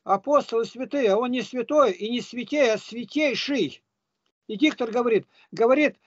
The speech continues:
его святейшество, святейший патриарх. Это что ж такое-то? Вот слово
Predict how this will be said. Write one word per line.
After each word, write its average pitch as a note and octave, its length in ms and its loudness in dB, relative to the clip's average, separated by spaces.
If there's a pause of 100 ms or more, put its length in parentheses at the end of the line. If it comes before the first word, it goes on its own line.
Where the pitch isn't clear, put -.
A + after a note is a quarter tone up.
его B3 280 4
святейшество, A#3 960 -2
святейший B3+ 720 0
патриарх. A#3+ 720 0 (1600)
Это G3+ 160 -6
что G#3 180 -4
ж D3 60 -10
такое-то? A#2 560 -8 (1120)
Вот G#3+ 160 -2
слово C#4 420 4